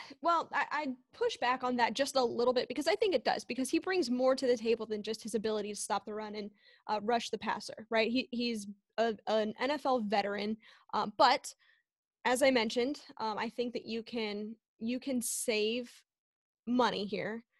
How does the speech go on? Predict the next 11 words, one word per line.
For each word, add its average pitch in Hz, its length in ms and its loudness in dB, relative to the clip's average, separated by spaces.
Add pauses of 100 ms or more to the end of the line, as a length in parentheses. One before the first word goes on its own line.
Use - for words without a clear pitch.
(200)
You 233 100 -2
can 240 200 0
dislike 302 500 2
the 370 100 4
move, 370 460 4
but - 120 0
understand 240 480 2
the 208 60 0
reasoning 202 400 -4
behind - 320 -4
it. - 120 -8